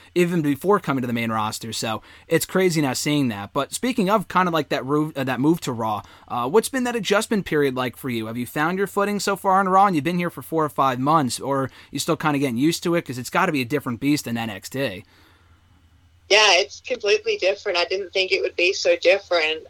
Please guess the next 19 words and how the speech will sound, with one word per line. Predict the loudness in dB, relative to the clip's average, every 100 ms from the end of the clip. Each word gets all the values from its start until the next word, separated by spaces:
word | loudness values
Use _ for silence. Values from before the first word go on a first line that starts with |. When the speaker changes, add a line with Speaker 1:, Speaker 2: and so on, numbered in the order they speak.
| -2
Speaker 2:
Um, | 0 2 0 -2 -4
I | -6
feel | 4 6
like | 6 4 0
I'm | -2
still | -4 2 2 2
trying | 0 -2
to | -2
find | 0 0 0
my | -2 -4
footing. | 0 2 4 2 -2 -8 _ _ _ _ _ _ _
Um, | 2 4 4 0 -4 -14 -16 -20 _ _ _ _ _
it's | -2 0
nearly | 4 6 6
there. | 4 2 0
Speaker 1:
Mm-hmm. | -6 0
Speaker 2:
It's | 2 2
nearly | 2 2 2
there. | 2